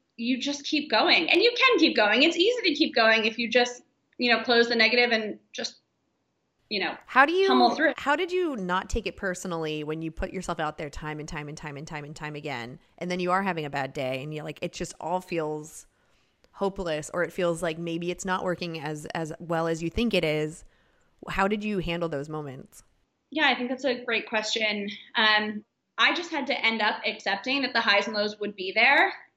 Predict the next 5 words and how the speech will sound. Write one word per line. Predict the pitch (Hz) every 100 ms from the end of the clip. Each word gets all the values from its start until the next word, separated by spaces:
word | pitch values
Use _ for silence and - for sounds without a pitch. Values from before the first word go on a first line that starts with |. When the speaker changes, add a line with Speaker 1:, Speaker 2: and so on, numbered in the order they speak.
| -
Speaker 1:
and | 220 220 214 220 220 - _ _ _ _ _ -
trust | - 240 220 294 - 240
that | 233 214
when | 214
I, | 208 208 208 190